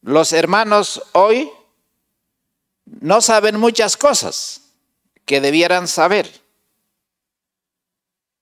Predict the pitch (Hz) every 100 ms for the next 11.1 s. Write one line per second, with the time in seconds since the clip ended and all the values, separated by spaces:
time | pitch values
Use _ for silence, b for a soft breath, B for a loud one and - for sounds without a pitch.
0 | _ - 240 294 277 139 208 220 151 151
1 | _ _ 175 220 247 247 262 311 320 262
2 | 226 240 233 226 226 - 160 165 - -
3 | - 139 151 156 165 165 - 220 226 196
4 | 160 160 151 - 143 123 151 151 - 233
5 | 294 202 107 98 90 - 87 - - _
6 | _ _ _ _ _ _ _ _ _ _
7 | _ - 165 185 185 160 196 233 202 165
8 | 190 185 175 156 143 151 143 160 175 143
9 | _ _ _ _ - 147 156 180 185 208
10 | 190 156 160 196 233 240 262 - - -
11 | _